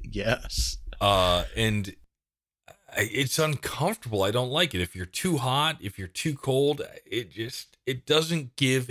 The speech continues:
Speaker 2: any variance. Um,
Speaker 1: Yeah.
Speaker 2: I like to travel a little bit, and I like to have sleeping bags that adapt to different temperatures. So depending on where I'm going, when I'm going, I'm gonna bring my own sleeping bag.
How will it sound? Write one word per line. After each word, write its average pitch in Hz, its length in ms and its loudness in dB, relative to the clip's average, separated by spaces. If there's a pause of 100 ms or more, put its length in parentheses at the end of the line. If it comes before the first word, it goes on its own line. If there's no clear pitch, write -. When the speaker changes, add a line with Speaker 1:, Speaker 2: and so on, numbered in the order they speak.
Speaker 2:
any 113 240 0
variance. 90 760 -4 (380)
Um, 82 440 -2 (140)
Speaker 1:
Yeah. 95 300 -2
Speaker 2:
I 131 120 0
like 151 380 0
to 117 180 -2
travel 98 960 0
a 95 80 0
little 90 280 0
bit, 90 340 2
and 120 100 -8
I 107 60 2
like 104 320 0
to 95 400 -2
have 90 460 0 (380)
sleeping 101 720 0
bags 85 720 -2
that 82 300 2 (680)
adapt 90 540 0
to - 80 -8
different 90 480 -2 (340)
temperatures. 87 840 -4 (300)
So - 220 -2
depending 107 460 0
on 95 220 0
where 92 160 2
I'm 90 180 -2
going, 90 300 2
when 87 140 2
I'm 92 120 0
going, 104 360 0
I'm 117 160 -2
gonna 254 160 -2
bring 107 240 0
my 92 160 -2
own 92 220 0
sleeping 185 420 -2
bag. 82 320 0